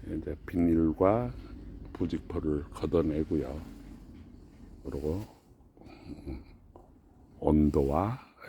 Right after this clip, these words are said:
엘이디만으로만, 열과 엘이디만으로만, 어, 육묘를 육 개월 동안 하게 되는 겁니다.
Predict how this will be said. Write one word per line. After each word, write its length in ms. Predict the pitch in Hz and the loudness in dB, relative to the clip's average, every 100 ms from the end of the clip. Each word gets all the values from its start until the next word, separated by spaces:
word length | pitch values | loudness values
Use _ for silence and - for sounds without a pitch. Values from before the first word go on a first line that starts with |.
| 71 - | -10 2
엘이디만으로만, 1400 | 80 82 98 98 101 92 90 78 78 73 69 69 80 104 127 _ _ _ _ _ _ _ _ _ _ 76 | 8 10 10 8 6 8 8 6 4 4 2 2 2 2 -2 _ _ _ _ _ _ _ _ _ _ 4
열과 760 | 78 85 85 82 92 101 110 - _ | 8 8 6 6 4 6 2 -6 _
엘이디만으로만, 1160 | 82 78 87 85 82 78 73 73 73 78 90 101 - _ _ | 2 4 2 0 0 0 0 -2 -4 -4 -6 -8 -12 _ _
어, 320 | 87 80 78 - - - _ _ _ | -10 -8 -10 -16 -20 -20 _ _ _
육묘를 500 | 90 85 90 87 85 - _ _ _ _ _ _ _ _ | 4 6 6 6 0 -2 _ _ _ _ _ _ _ _
육 160 | 92 - | -4 6
개월 240 | 104 92 | 8 8
동안 320 | - 87 85 | 4 2 2
하게 260 | 80 - 95 | 0 -2 0
되는 260 | 85 76 69 | 2 0 0
겁니다. 360 | 67 65 80 | -2 -8 -12